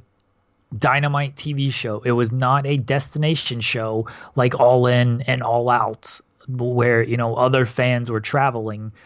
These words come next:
to this show because it's like, "Oh, there's the Starrcast convention. It's a major pay-per-view, blah, blah, blah, blah, blah."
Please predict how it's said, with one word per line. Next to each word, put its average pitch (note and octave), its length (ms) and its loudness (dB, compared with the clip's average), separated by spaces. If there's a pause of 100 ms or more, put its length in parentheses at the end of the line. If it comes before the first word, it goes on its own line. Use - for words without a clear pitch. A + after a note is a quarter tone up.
(280)
to D3 120 0
this B2 180 2
show C3+ 360 0
because A#2 280 0
it's A2+ 120 -2
like, A2+ 160 -4
"Oh, B2+ 220 2
there's A2 220 -4
the G#2 80 -6
Starrcast C3 600 0
convention. A2+ 480 -2
It's G#2 140 -6
a G#2+ 40 -4
major B2+ 360 0
pay-per-view, A2+ 560 0
blah, B2+ 200 0
blah, B2 120 2
blah, A2+ 180 0
blah, G#2+ 120 -4
blah." A#2+ 460 4